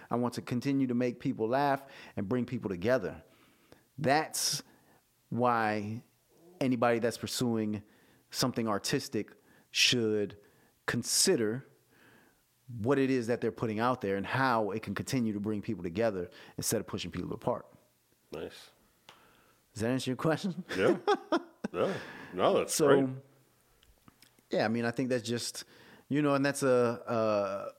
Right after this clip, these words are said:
Speaker 1: a good upbringing, I think, as well. You know, like, I, I, I just think that, uh, ultimately the goal is to treat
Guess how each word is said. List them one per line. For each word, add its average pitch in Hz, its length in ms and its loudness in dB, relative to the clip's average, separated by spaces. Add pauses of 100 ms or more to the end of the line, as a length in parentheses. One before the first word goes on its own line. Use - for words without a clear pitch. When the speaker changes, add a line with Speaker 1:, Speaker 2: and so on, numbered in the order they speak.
(1300)
Speaker 1:
a - 240 -12
good 127 200 4
upbringing, 160 500 2
I 170 100 2
think, 196 380 -2
as 123 160 0
well. 156 400 2
You 139 140 -2
know, 151 180 0
like, 139 340 0
I, 117 160 2
I, 117 340 0 (2750)
I 127 60 -2
just 117 240 -4
think 131 240 -4
that, 120 260 2
uh, 104 720 2 (1600)
ultimately 131 480 0
the 107 100 -4
goal 120 280 0
is 101 80 -8
to 98 80 -8
treat 127 320 -2